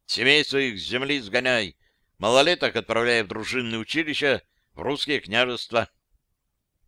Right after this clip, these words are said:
«Да тут не наши города, где Татя любой видок выдаст. Тут кругом леса да болота.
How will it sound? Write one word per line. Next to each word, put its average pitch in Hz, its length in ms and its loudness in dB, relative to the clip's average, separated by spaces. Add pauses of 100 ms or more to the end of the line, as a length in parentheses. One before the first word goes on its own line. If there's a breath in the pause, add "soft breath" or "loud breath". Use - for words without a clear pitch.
(460)
«Да 98 220 2
тут 113 320 -2
не 113 120 -2
наши 110 440 2
города, 98 580 0 (400)
где 113 400 2
Татя 113 540 4
любой 110 280 0
видок 107 380 -4
выдаст. 95 460 -8 (440)
Тут 185 240 2
кругом 170 360 4
леса 156 320 4
да 151 140 2
болота. 139 580 0